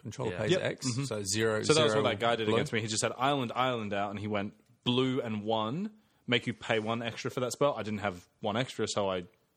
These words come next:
Speaker 3: the spell got
Speaker 1: Does
Speaker 3: exiled.
Speaker 1: X have to be a value?
Speaker 3: Yes.
Speaker 1: It does have to be a value, right?
Speaker 3: Well, otherwise it just pays zero.
Speaker 1: Yeah.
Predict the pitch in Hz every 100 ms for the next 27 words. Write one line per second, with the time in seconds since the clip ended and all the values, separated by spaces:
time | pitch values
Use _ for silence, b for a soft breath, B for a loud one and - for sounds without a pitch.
0 | - 101 - 110 92 71 123 131 131 -
1 | 120 - 110 107 110 131 208 - _ _
2 | _ - 92 - - 113 101 - 95 95
3 | 95 95 90 95 - 120 113 107 101 90
4 | - 90 85 85 87 92 _ _ _ _
5 | _ _ - 113 95